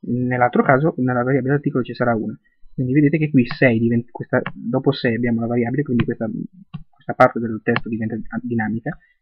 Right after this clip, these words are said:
Se noi andiamo a salvare, andiamo a fare le prove, vedremo che se io scelgo uomo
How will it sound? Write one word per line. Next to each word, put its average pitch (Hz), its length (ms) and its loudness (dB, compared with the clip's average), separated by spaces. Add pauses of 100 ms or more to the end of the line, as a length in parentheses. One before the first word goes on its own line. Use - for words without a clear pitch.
Se 151 140 0
noi 180 80 6
andiamo 143 220 6
a 135 40 4
salvare, 123 400 0
andiamo 120 240 -2
a 117 40 -6
fare 120 220 0
le 113 80 -4
prove, 120 440 -2 (100)
vedremo 120 340 0
che - 140 -2
se - 160 -10
io 113 140 -4
scelgo - 260 -8
uomo 160 380 2